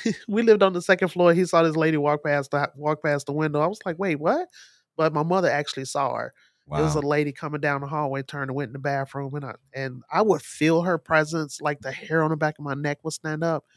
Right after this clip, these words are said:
Speaker 2: Wow.
Speaker 1: And this was, oh God, this was thirty years ago. So that was also piquing my interest too. And so I started digging and to try to find out what was going on. So
Speaker 2: Mm-hmm.
Speaker 1: yeah, I just kinda went from there.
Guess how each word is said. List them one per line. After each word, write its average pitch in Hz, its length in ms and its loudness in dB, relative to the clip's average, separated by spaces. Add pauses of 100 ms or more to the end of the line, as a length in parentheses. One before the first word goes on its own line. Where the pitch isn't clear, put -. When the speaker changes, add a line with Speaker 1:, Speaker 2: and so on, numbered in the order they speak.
Speaker 2:
Wow. 135 340 -8
Speaker 1:
And 151 160 -2
this 175 220 -2
was, 156 400 -2 (380)
oh 160 160 -6 (140)
God, 135 240 -8
this - 180 -8
was 151 100 -10
thirty 160 300 0
years 151 300 -4
ago. 139 260 -4
So 143 200 -10
that 156 220 -4
was 143 320 -2
also 143 560 -4 (460)
piquing 156 300 0
my 147 160 -2
interest 151 460 -2
too. 165 320 0 (320)
And 151 220 -2
so 151 140 2
I 143 120 2
started 143 400 0
digging 147 300 0
and 131 240 -6
to 135 140 -12 (120)
try 139 220 -6
to 139 60 0
find 143 320 0
out 131 120 0
what 143 180 -2
was 147 120 -8
going 131 300 -4
on. 123 220 -8
So 98 120 0
Speaker 2:
Mm-hmm. 95 160 4
Speaker 1:
yeah, 170 220 -2 (100)
I 190 80 -4
just - 180 -16
kinda 165 220 -4
went 135 240 -4
from 135 120 -12
there. 127 280 -6